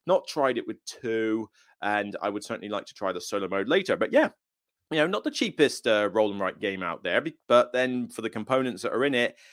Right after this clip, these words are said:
can you really blame it? I think it's pretty good value for what you get in that box. It's very well produced. I mean, kudos. But yeah, I was really interested by this. I mean, it, it, it replicates a horse racing game really well. Mad, mad, frantic, like,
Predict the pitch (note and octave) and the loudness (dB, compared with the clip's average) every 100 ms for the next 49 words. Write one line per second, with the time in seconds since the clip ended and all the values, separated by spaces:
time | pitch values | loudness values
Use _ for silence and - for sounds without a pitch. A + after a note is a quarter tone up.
0 | _ _ _ _ _ C3 G2 F#2+ G#2+ G2 | _ _ _ _ _ -20 -14 -6 -4 -2
1 | G2+ B2+ F3+ - G2+ F#2+ G2+ G#2 - - | -2 0 -2 -2 -6 -4 -6 -8 -8 -8
2 | G2 G2+ D#2 - A2+ F2+ G#2 F#2+ F#2+ G2 | -4 -6 -6 -12 -2 0 0 -2 -4 -6
3 | G#2 G#2+ A2+ A2+ A2 F#2+ - A#2 G2+ D2+ | -4 -4 -4 -2 -2 -2 0 2 2 0
4 | - A2+ D2+ - - - - A#2 B2+ F2 | -6 -6 -6 -10 -18 -12 -4 -2 -2 -2
5 | B2 G#2+ - G2+ A2+ F#2 - F#2+ E2+ - | -2 -2 -2 -6 -2 -4 -4 -10 -10 -14
6 | - D#3 B2 E2+ - - - - - - | -2 0 0 -2 -8 -12 -14 -20 -20 -20
7 | _ - G#2 - - - B2 F3+ B2+ D3+ | _ 0 2 2 -4 4 8 8 8 6
8 | G3 F#3+ F3+ _ - B3+ B3 A#3 G#3 B2+ | 6 0 -12 _ 0 2 2 0 0 0
9 | F#2+ E2 F2+ A#2+ A#2+ A#2+ A#2 C3+ - - | 0 0 0 2 2 2 0 -2 -2 -4
10 | D3 - C#3+ D#3+ - - F#3+ F3+ - A#2 | -4 -4 4 4 4 0 0 0 -2 0
11 | D#3+ E3 D#3 D3+ D3+ C3+ C3 A#2+ A2+ G#2 | -2 0 -2 0 -2 -2 -2 -2 -2 -2
12 | F2 - _ _ _ G2 C3+ F3+ - _ | -2 -4 _ _ _ 2 4 4 -2 _
13 | B2+ E3+ F#3 - F3 E3 E3 D3+ D#3 C#3+ | 0 2 0 0 -2 0 -4 0 2 2
14 | C#3+ | 0